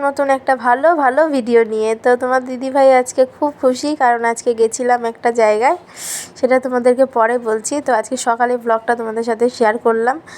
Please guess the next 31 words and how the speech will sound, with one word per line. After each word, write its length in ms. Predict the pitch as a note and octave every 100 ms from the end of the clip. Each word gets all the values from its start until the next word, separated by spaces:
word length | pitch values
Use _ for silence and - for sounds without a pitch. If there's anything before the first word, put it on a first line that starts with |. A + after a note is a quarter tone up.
| - - -
আজকে 240 | A3 A3 B3+
সকালে 400 | B3 A3+ B3 A#3+
উঠেই 340 | A#3+ C4 C4
দেখো, 340 | A3+ A3 C4
ঘুম 260 | B3 B3 A#3
থেকে 180 | B3+ B3+
উঠেছি, 320 | B3 B3+ C4+
আমার 200 | B3+ B3
সাথে 240 | B3 A#3+
সাথে 200 | B3 A#3
আমার 140 | A#3 A#3
ছ্যা 240 | - A3+
বাচ্চা 300 | G#3+ A3 B3
উঠে 180 | A3 A3+
গেছে 240 | G#3+ G#3+ A#3
আগেই। 360 | G#3+ G#3 B3 - - - - -
আমি 240 | A#3 A#3 C#4
উঠতে 260 | C4+ C#4+
দেরি 240 | B3+ A3+ A#3+
নেই, 240 | A#3+ D#4+
ও 60 | B3+ B3
উঠে 200 | A#3 A#3
যায় 180 | A#3
ঠিক। 240 | A#3+ C4+ D#4+ - - -
উঠে 300 | G#3+ A#3 C#4
দেখেছো 340 | B3 A#3 B3+ C4+
বিছানার 440 | A3 G#3+ A#3+ B3+
অবস্থা, 400 | A3 A3 B3 C4
আজকে 280 | A#3+ - B3
ঘুম 260 | A3+ A#3 A#3+
থেকে 300 | B3+ B3+